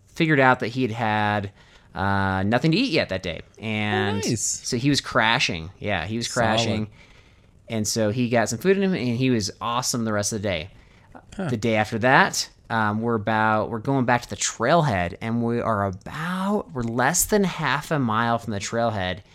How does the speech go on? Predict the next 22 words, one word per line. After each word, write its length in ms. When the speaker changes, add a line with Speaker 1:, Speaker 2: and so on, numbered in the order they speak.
Speaker 1:
and 200
he 180
just 200
crashes 560
and 100
starts 360
crying. 460
He's 200
like, 240
"I 120
just 180
can't, 160
like, 160
I 80
can't 200
go 100
on. 200
I 100
got 120
no 80
energy." 260
Speaker 2:
Whoa. 180